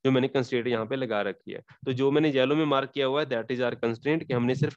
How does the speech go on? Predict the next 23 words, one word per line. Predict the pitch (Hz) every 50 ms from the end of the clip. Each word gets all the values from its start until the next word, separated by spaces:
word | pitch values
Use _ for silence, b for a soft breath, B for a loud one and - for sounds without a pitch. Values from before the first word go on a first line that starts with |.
| - 120
इस | 117 -
कोएफिशिएंट | - - 127 117 120 120 120 110
के | 104 -
लिए | 110 107 107 107
ही | 120 123
कैलकुलेट | - 117 110 107 104 98 98 101
करना | - - 98 98 98 95
है। | 95 - B B B B B -
जो, | 123 131
जो | 131 120 131 131 139 139
स्टेट्स | 139 - - 139 135 127 - 139
हमने | 131 131 131 127
यहाँ | 123 123 120
पे | 127 131 117
लिखी | 120 110 110 - - 139
हुई | 139 139
हैं | 151 160
उसी | - - 131 120 - 131
के | 131 131
लिए | 123 127
कैलकुलेट | - 110 104 104 104 104
किया | - - - - - -
जाएगा। | 107 107 - - - - -